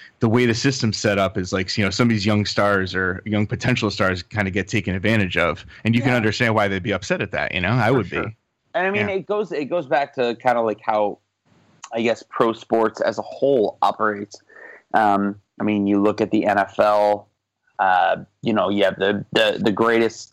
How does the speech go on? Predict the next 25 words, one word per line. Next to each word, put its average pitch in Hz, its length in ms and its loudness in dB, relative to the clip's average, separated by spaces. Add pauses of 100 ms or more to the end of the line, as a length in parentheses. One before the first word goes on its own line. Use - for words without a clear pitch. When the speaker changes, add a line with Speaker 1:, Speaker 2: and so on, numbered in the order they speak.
(440)
Speaker 2:
top - 260 0
prospects 107 720 -2
or 95 140 -4
whatever 104 260 0
you 101 140 -6
wanna 104 180 -6
call 104 420 0
'em, 101 200 -6 (340)
top - 300 -2
players, 107 640 2 (360)
uh, 110 180 4
performing 127 640 0
at - 320 -4
team-friendly 117 680 0
deals, 120 580 2
and 110 320 2
the 113 140 -2
M 127 160 2
L 117 100 2
B 127 420 2
where 113 140 0
you 113 120 2
have 107 140 -2
Bryce 127 280 2
Harper, 120 760 2